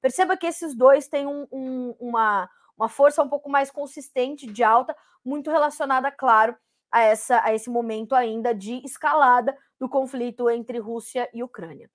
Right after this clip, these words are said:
Ah, o óleo de soja também sobe hoje, nós temos zero ponto oito por cento de alta, e o farelo cai zero ponto quatro por cento. O óleo tem sessenta e dois cents mais cinco por libra peso,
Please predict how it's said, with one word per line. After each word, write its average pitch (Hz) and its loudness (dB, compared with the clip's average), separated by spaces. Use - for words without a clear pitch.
Ah, 262 12
o 311 8
óleo 392 10
de 311 -8
soja 247 4
também 285 -6
sobe 254 4
hoje, 254 4
nós 226 -8
temos 220 -10
zero 226 -2
ponto 220 -10
oito 202 -6
por 208 -20
cento 208 -14
de 233 -4
alta, 285 6
e 330 2
o 381 4
farelo 320 4
cai 202 4
zero 262 6
ponto 277 -12
quatro 254 4
por 269 -12
cento. 165 -8
O 339 4
óleo 185 6
tem 254 2
sessenta 269 -4
e 254 -2
dois 240 -2
cents 226 -8
mais 214 -8
cinco 320 -12
por 226 -10
libra 226 0
peso, 277 0